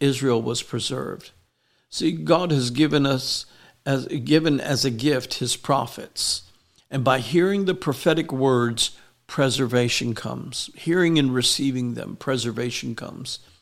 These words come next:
I saw a vision of a multitude of attacks completely stopped. It was if, it was as if the very life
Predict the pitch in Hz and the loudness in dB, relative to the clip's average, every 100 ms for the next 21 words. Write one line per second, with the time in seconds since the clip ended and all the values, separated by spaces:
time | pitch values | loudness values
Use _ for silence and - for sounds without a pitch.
0 | _ _ - - - - 165 - 175 156 | _ _ -20 -20 -8 0 2 2 2 2
1 | 131 139 143 135 117 120 127 156 - 170 | 2 2 2 2 2 2 2 2 0 -4
2 | 147 151 139 127 120 135 131 - - - | -2 0 0 -2 -4 -4 -4 -6 -6 -6
3 | - - - _ _ - 147 123 165 151 | -6 -12 -20 _ _ -4 -4 0 2 2
4 | - 123 - - 127 - - - - - | 2 2 2 2 0 0 -8 -12 -14 -14
5 | _ _ _ _ _ _ 143 147 131 151 | _ _ _ _ _ _ -2 0 4 2
6 | - - - 139 147 135 151 123 160 147 | 0 -10 -2 0 2 4 4 4 2 0
7 | 123 - - _ _ _ 127 135 113 151 | -2 -12 -20 _ _ _ -2 -2 2 4
8 | 175 190 151 135 131 139 113 - - - | 4 4 4 4 4 2 0 -6 -10 -14